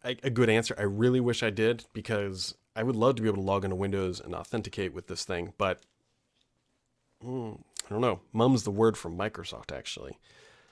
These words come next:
Uh, uh, something actually that broke on Sunday. So this is, this is actually kind of really interesting. This is a Chromebook style. So Samsung has a new Chromebook coming out called the Chromebook Pro, and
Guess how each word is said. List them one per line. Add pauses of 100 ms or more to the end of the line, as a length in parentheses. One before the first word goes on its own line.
(340)
Uh,
uh, (360)
something
actually
that
broke
on (140)
Sunday. (300)
So
this
is,
this
is
actually
kind
of
really
interesting.
This
is
a (300)
Chromebook
style.
So
Samsung
has
a
new
Chromebook
coming
out
called
the
Chromebook
Pro, (560)
and